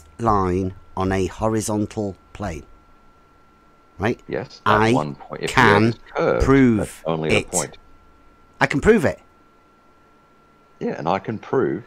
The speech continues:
Speaker 2: that, uh, a horizontal at one point is different to a
Speaker 1: What's a
Speaker 2: horizontal at another point.
Speaker 1: What, what's a point got to do with it? A horizontal is either a plane or a line. It's not a point.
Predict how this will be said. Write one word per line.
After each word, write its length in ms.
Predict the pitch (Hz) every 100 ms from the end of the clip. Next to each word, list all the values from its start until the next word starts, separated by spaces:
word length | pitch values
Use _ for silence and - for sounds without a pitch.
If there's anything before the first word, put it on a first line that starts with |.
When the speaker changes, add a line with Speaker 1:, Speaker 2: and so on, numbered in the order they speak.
| 85
Speaker 2:
that, 180 | 85 - -
uh, 400 | 78 78 76 76 78
a 180 | 76 80
horizontal 540 | 101 101 87 90 -
at 60 | -
one 220 | 85 147
point 400 | - - - - -
is 160 | 78 -
different 420 | - 135 - -
to 40 | 92
a 20 |
Speaker 1:
What's 100 | 71
a 20 |
Speaker 2:
horizontal 380 | 76 73 82 85
at 60 | 90
another 240 | 92 143
point. 320 | - - -
Speaker 1:
What, 340 | 113 127 110 -
what's 220 | 131 -
a 40 |
point 320 | 123 190 214
got 100 | 117 95
to 80 |
do 200 | 90 90
with 140 | 82 71
it? 140 | 62 -
A 120 | 92
horizontal 600 | 95 147 123 147 151 90
is 140 | 90 95
either 280 | 101 90 92
a 60 |
plane 540 | 90 123 147 104 80 90 - -
or 160 | 104 101
a 80 | 104
line. 460 | 135 175 120 - - _ _ _ _
It's 200 | - 92
not 120 | 185 143
a 40 |
point. 480 | - 147 92 -